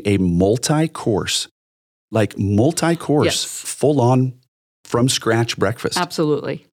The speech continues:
Speaker 1: every single week.
Speaker 2: Yes, through the school year, yes.
Speaker 1: Through the school year.
Speaker 2: Yes.
Speaker 1: And there's several aspects to this. A-, and so I'm trying to figure out which is the easiest way to tackle this, but I'm gonna, like, share it all, and then we'll kinda unpack it a little bit.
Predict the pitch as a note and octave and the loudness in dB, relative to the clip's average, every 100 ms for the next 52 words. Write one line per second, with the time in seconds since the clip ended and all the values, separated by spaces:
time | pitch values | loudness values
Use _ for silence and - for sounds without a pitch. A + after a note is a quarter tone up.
0 | _ _ _ _ _ - B2 C3 C3 A2 | _ _ _ _ _ -2 0 2 4 4
1 | G2 G#2+ - - _ _ F#3 F3+ - - | 2 -2 -6 -20 _ _ -2 -2 -2 -16
2 | - - A3 G#3+ G#3+ G3+ D3+ C3+ F#2 F3 | -16 0 2 2 0 2 2 2 0 0
3 | A#2 A2+ B2 - D3 F2 - F#3 - - | 2 2 2 2 2 0 -2 -4 -4 -14
4 | - _ _ G2 F#2 F2 E2+ G2 _ _ | -16 _ _ -2 2 2 0 -4 _ _
5 | A2+ G2+ - D3+ D3+ F3 - B2 B2 - | 0 0 2 0 2 0 2 2 2 0
6 | E2 - - D#2+ - - - _ _ _ | -4 -4 -6 -6 -6 -8 -10 _ _ _
7 | _ _ _ _ G2 - G2+ - G2 C#3 | _ _ _ _ -4 0 0 0 0 0
8 | A#2+ - A#2 G#2+ A2 A2 G2 F#2+ G2 G#2 | 0 2 2 2 0 -4 -4 -4 -2 0
9 | G#2 F#2+ F#2+ F2 - F#2 F#2 D2 - G2 | 0 0 0 0 -2 -4 -2 -6 -2 0
10 | F#2+ F#2 F2 - - A2+ B2+ A#2 G2 G2 | 2 0 0 -2 0 2 4 4 4 2
11 | F#2+ F2+ - F2+ - F2+ E2+ F2+ F2+ F2 | 2 0 0 -2 0 -2 -4 -6 -8 -8
12 | D#2+ E2+ | -8 -8